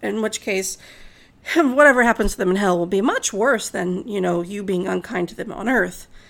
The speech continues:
Um, so yeah, they're <laughs> very, I was very eternity minded, um, and yeah, that was kind of a bad thing, because, um, you know,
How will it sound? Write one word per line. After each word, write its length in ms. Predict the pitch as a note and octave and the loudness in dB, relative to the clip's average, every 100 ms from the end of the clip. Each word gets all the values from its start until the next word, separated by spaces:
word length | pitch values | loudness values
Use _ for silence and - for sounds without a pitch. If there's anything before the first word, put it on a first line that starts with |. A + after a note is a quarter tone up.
| - - _ | -20 -20 _
Um, 420 | A3+ A#3 A3 - - - - | 0 2 2 -2 -6 -18 -20
so 140 | - C#4 | -6 -4
yeah, 360 | B3+ E4+ A3+ | 2 4 4
they're 480 | G#3 A3+ A3 A3 - - _ _ _ _ _ _ _ - _ - - | 2 2 4 2 -2 -12 _ _ _ _ _ _ _ -20 _ -16 -8
<laughs> 400 | G3+ - G4+ D4 | -4 8 10 10
very, 560 | B3+ - E4 E4 B3 - - - - | 2 2 2 2 -2 -6 -18 -20 0
I 120 | A#3+ | 4
was 180 | A#3 A3+ | 4 2
very 340 | C#4 C#4 A3+ | 2 4 4
eternity 540 | G#3 - G3+ F#3+ F#3+ F3+ | 0 -4 -2 0 0 0
minded, 580 | F3+ F3+ F#3+ G3+ G#3 - - | 2 2 0 -2 -4 -8 -8
um, 460 | G3 F#3+ F3+ F3+ G3+ - - | -2 0 0 -2 -6 -12 -6
and 160 | G#3 | -2
yeah, 120 | G#3+ G3+ | 0 2
that 200 | G#3 G#3 | 0 0
was 100 | A3 | -4
kind 260 | - G3+ | -6 -4
of 100 | F#3 | -2
a 80 | F#3 | -4
bad 300 | F3 - G3+ | -2 -2 -2
thing, 340 | - F#3+ - - - - - - A#3+ | -6 -6 -6 -10 -20 -20 -20 -20 -14
because, 720 | G3+ G#3+ G3+ F#3+ F#3 - - | -12 -4 0 0 0 -6 -6
um, 460 | - F#3+ F3 E3+ F3 - - _ _ _ - - _ - - - - _ - - - - _ _ _ _ _ _ | -2 0 0 -2 -6 -12 -20 _ _ _ -20 -20 _ -14 -14 -20 -20 _ -20 -20 -20 -20 _ _ _ _ _ _
you 180 | A#3+ A3 | -2 0
know, 420 | G#3 F#3 F#3+ G3 | 2 2 0 -6